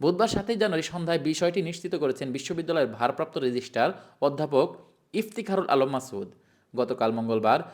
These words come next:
ছয়ই জানুয়ারি বিশ্ববিদ্যালয়ের সর্বোচ্চ নীতি নির্ধারণী পর্যায় সিন্ডিকেটের পাঁচশো পঁয়তাল্লিশ নং সভায় এ সিদ্ধান্ত নেওয়া হয়।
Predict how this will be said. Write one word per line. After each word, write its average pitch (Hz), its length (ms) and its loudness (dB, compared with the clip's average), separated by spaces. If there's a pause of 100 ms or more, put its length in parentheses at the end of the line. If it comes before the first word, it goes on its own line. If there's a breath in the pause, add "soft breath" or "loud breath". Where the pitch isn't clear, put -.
(140 loud breath)
ছয়ই 185 280 6
জানুয়ারি 156 340 2
বিশ্ববিদ্যালয়ের 160 640 0
সর্বোচ্চ 190 480 -2
নীতি 160 300 -2
নির্ধারণী 156 440 -4
পর্যায় 127 440 0 (240 loud breath)
সিন্ডিকেটের 196 800 0 (260 loud breath)
পাঁচশো 170 260 2
পঁয়তাল্লিশ 220 560 2
নং 240 120 -2
সভায় 143 320 2
এ 170 120 0
সিদ্ধান্ত 127 360 -4
নেওয়া 113 220 -4
হয়। 101 200 -8